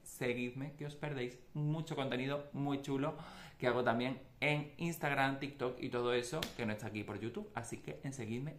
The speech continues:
en todas partes, en todos lados, menos por la calle.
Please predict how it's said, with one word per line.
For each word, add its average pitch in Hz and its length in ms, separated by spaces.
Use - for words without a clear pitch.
en 151 320
todas 139 300
partes, - 480
en 113 120
todos 120 140
lados, 160 240
menos 110 160
por 104 120
la 92 120
calle. 92 200